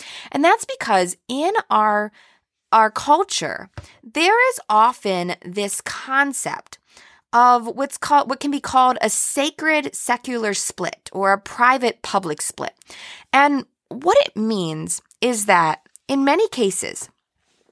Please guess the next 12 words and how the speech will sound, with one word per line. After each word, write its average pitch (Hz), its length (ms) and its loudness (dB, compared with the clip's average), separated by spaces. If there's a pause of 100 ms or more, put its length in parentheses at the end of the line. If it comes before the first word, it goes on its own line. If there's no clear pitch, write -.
(180)
we 294 480 4
view 196 680 0 (800)
religion 233 1000 0
or 202 140 4
faith - 800 -2 (480)
as 247 440 4 (800)
part 311 320 4
of 294 140 2
our 214 160 4
private 214 720 0
life, 339 500 0 (720)
but - 220 0